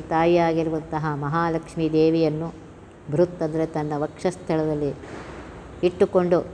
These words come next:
ಆ ಮಹಾಲಕ್ಷ್ಮೀ ದೇವಿಗೆ ಆನಂದವನ್ನು ಕೊಡ್ತಾನಾದ್ದರಿಂದಲೂ ಪರಮಾತ್ಮನಿಗೆ ಭಾರ ಬರುತ್ತಂತೆ.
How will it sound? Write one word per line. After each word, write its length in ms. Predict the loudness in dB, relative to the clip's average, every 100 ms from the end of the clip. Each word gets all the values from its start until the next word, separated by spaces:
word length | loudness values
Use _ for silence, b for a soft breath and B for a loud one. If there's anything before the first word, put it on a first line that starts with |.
| -14 -18 -20 -20 -20 -20 -20 -20 -20 -20 -20 -14 -2
ಆ 120 | 0
ಮಹಾಲಕ್ಷ್ಮೀ 680 | 0 4 6 6 2 -2 0
ದೇವಿಗೆ 400 | 2 4 4 2
ಆನಂದವನ್ನು 680 | 2 2 2 2 0 0 -2
ಕೊಡ್ತಾನಾದ್ದರಿಂದಲೂ 1040 | -4 -2 0 2 2 2 0 2 0 -2
ಪರಮಾತ್ಮನಿಗೆ 600 | -2 -2 -4 -4 -4 -4
ಭಾರ 280 | -2 -2 -2
ಬರುತ್ತಂತೆ. 880 | -2 -6 -8 -10 -12 -12 -12 -12 -16